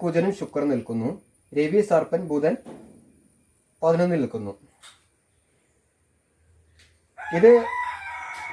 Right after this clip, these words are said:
സ്ത്രീ ജാതകം ഒരു ഡോക്ടറുടെ, അല്ല, സോറി, ഒരു നമ്മുടെ സ്കൂൾ ടീച്ചറുടെ ഒരു ഗ്രഹനിലയാണ്. അതൊരു ടീച്ചറുടെ ഗ്രഹനിലയാണ്. കുറേ വർഷം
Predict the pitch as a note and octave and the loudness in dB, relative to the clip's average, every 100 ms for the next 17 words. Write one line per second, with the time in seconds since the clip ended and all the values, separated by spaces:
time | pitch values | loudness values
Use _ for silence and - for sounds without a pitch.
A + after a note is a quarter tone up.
0 | - - - - F#3 G3+ G3 G#3 G3+ G#3 | -14 -16 -18 -8 4 6 8 8 6 4
1 | G#3+ G#3+ - F3 F#3+ G#3 D3 D3 D#3 D#3+ | 0 -2 -8 -6 -6 -8 -4 0 2 0
2 | - F3+ F#3 G3+ - _ _ _ _ - | -6 -8 0 0 -2 _ _ _ _ -20
3 | - D#3+ D#3+ - D3+ D3 A3 - _ _ | -4 2 2 4 2 4 2 -2 _ _
4 | D3+ D3+ E3+ F#3+ - _ _ D#3 D3+ D#3 | 0 4 4 2 -4 _ _ -6 -2 2
5 | D#3+ D#3+ - - _ - - F3+ F#3 F#3 | 4 4 0 -12 _ -20 0 4 4 4
6 | F#3+ F#3+ F#3 F#3 F#3 - C#3+ C#3+ B2+ A#2+ | 2 2 2 2 2 0 -2 -2 -2 -4
7 | C3 C3+ A2+ F#2+ - _ _ - C3 C#3 | -2 -2 -4 -6 -12 _ _ -6 -4 -4
8 | C3 C3+ - D#3+ D3+ B2 A#2+ B2+ A#2+ A2+ | -4 -4 -4 -2 -2 -2 -2 0 0 0
9 | C3+ - C3 C#3 C3+ - | -2 -2 0 2 2 0